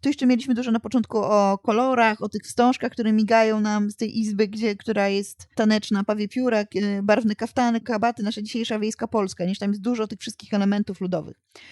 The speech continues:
I teraz tak, na samym środku, w tej sieni, gdzie się wchodzi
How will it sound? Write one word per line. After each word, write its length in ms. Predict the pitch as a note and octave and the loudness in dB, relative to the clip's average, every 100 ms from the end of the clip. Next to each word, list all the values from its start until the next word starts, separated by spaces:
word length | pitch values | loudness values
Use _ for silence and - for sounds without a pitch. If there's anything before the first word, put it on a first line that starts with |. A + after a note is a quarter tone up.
| - - _ | -20 -20 _
I 60 | A#3 | 4
teraz 240 | C4 B3+ | 4 4
tak, 180 | - G3 | 2 0
na 80 | F#3+ | 0
samym 320 | D4+ D4+ D4 | 2 2 2
środku, 380 | - G3+ F#3+ G3+ | 2 2 0 -4
w 60 | - | -4
tej 120 | A3 | -2
sieni, 360 | - B3+ G#3 | 2 2 2
gdzie 120 | F#3+ G3 | -2 -6
się 120 | G3+ | -6
wchodzi 400 | - F3 G3 | -4 -2 -2